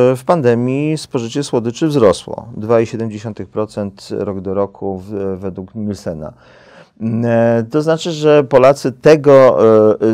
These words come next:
e, zwyczaju spożywania, sięgania po tych, e, po, po, po, po słodycze, e, nie zmienili, jeśli chodzi o ilość.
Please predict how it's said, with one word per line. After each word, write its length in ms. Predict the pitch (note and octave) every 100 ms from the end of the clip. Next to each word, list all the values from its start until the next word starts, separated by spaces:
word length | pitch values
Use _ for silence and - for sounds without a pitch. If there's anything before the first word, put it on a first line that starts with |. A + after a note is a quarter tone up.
| -
e, 60 | B2+
zwyczaju 460 | A2 A#2+ C3+ B2+ B2
spożywania, 720 | - B2 A2+ A2+ A#2+ A#2+ G#2+
sięgania 380 | A#2+ A2+ A2+
po 120 | A2 A2
tych, 300 | A#2 G#2 -
e, 200 | A2 G2+
po, 240 | A2+ G2
po, 220 | F#2+ G#2+
po, 160 | - G#2+
po 160 | -
słodycze, 580 | G#2 A2 G#2+ A2+ A2+ G#2+ A2+ _ _ _ _ _ _ _ _ -
e, 720 | B2+ A2 A2 A#2 A#2 A#2 A#2 A#2+
nie 300 | B2+ C3+ D3+
zmienili, 460 | C#3+ C#3+ C#3 D3 C#3
jeśli 220 | C3+ C3+
chodzi 280 | C#3+ B2 C3+
o 80 | C3
ilość. 400 | G#2 F2+ -